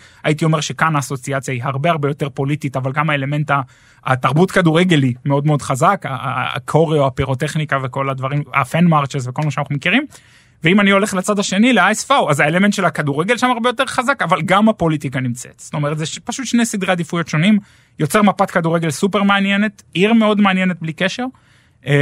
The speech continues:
ואני מאוד מאוד ממליץ לאנשים פשוט לנסוע לשם וללכת למשחקים של שני הקבוצות, זה מאוד מאוד נגיש, אמ,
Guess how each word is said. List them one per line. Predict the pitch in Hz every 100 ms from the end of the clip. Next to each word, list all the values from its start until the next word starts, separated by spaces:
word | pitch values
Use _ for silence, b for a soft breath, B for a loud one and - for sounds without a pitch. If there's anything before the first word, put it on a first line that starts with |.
| 143 143 143 139 139
ואני | 127 113 139 143 147 151
מאוד | 151 156 220
מאוד | 233 214
ממליץ | 208 196 208 196
לאנשים | 175 165 202
פשוט | 180 180
לנסוע | 170 156 180 180
לשם | 175 175
וללכת | 151 156
למשחקים | 180 156 175 -
של | 156
שני | 147 160
הקבוצות, | - 143 190
זה | 175
מאוד | 143 175
מאוד | 190
נגיש, | 160 147 185 - - b b b b
אמ, | -